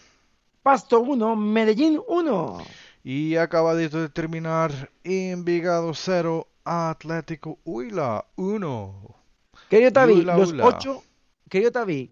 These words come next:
Speaker 1: los ocho clasificados por Colombia son los siguientes: Nacional, Millonarios, Tolima, Junior, Pereira, Pet-, Alianza Petrolera, Deportivo Cali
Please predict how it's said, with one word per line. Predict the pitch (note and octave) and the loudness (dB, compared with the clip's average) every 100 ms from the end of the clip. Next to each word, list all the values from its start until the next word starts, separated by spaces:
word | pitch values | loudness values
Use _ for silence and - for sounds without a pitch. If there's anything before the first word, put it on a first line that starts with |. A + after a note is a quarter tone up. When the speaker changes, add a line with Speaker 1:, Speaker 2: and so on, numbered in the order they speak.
| - | -6
Speaker 1:
los | F3+ F#3+ | 0 0
ocho | A#3+ B3 | 0 0
clasificados | A3+ G3+ F#3 A#3 | 0 0 -2 -2
por | A3+ | 0
Colombia | G#3 A3 A3+ | 0 0 -2
son | A#3+ | -2
los | |
siguientes: | F#3+ F#3+ F3 C3+ A2+ | -2 -2 -2 -4 -6
Nacional, | D#3+ G3 A3+ F#3 G#3 A#3+ G3 B2+ D3+ | 0 2 4 2 0 2 0 -2 -4
Millonarios, | F3+ A#3 A3 A3 A#3+ E3+ C3 A2+ - - | -2 0 2 2 2 4 2 -2 -6 0
Tolima, | A3+ B3 A3 C#3+ - - A#2+ | 2 2 0 -2 -6 -8 0
Junior, | C#4 A3+ D#3 B2+ A2+ | 2 2 0 -2 0
Pereira, | F#3+ A3+ B3 F#3 C#3 A2 _ _ _ _ _ _ | 4 6 6 6 0 -6 _ _ _ _ _ _
Pet-, | - A#3 - | 2 2 4
Alianza | G3 G#3 A#3 | 2 4 2
Petrolera, | A#3 G#3+ G#3+ F#3 C3 - | 2 2 2 2 0 -2
Deportivo | F3 G3 G3+ A#3 B3 G3 | 0 2 0 0 0 2
Cali | A#3+ A#3 B3 B3 | 2 0 -4 -10